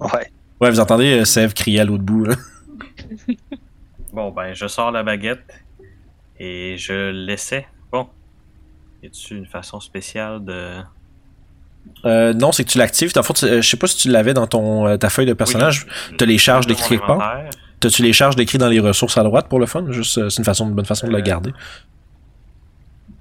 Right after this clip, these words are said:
Speaker 2: Et je vais l'ouvrir avec toi, on va checker.
Speaker 3: Non, je l'ai pas. J'ai Wild Shape, Inspiration, Spirit Totem.
Speaker 2: Ben, dans le fond, ce que tu peux faire, t'as Other Resource, tu peux marquer, euh, Wand of Secrets en dessous, tu cliques
Speaker 3: Ok.
Speaker 2: sur, tu cliques sur Other Resource, tu tapes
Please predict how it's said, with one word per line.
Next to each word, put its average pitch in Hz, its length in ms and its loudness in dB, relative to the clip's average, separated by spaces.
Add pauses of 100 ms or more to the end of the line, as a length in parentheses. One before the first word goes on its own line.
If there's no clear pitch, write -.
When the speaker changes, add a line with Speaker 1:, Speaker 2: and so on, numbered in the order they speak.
(280)
Speaker 2:
Et 95 80 -4
je 98 80 -4
vais 85 60 -4
l'ouvrir 87 340 -2
avec - 160 -4
toi, - 160 -8
on - 20 -10
va 104 100 -8
checker. - 360 -12 (260)
Speaker 3:
Non, 101 300 -6
je 101 80 -10
l'ai 95 240 -10
pas. 101 200 -12
J'ai 98 120 -12
Wild 95 260 -8
Shape, 104 300 -14
Inspiration, 95 760 -16
Spirit 90 300 -16 (100)
Totem. 98 540 -16 (160)
Speaker 2:
Ben, 110 140 2
dans 113 40 -2
le 110 60 0
fond, 147 120 -2
ce 135 120 -4
que 117 40 -14
tu - 60 -6
peux - 140 -2
faire, 135 200 4
t'as 127 140 0
Other 123 320 4
Resource, 135 480 -2
tu - 120 -6
peux 120 100 0
marquer, 123 480 2
euh, 113 80 4
Wand 107 260 2
of 113 100 2
Secrets - 600 0
en 110 100 -2
dessous, - 240 -2
tu - 140 -4
cliques 120 160 0
Speaker 3:
Ok. - 40 -2
Speaker 2:
sur, 107 320 -2 (360)
tu - 80 -6
cliques 123 140 0
sur 123 120 2
Other 113 240 4
Resource, 127 400 2
tu - 140 -6
tapes - 260 0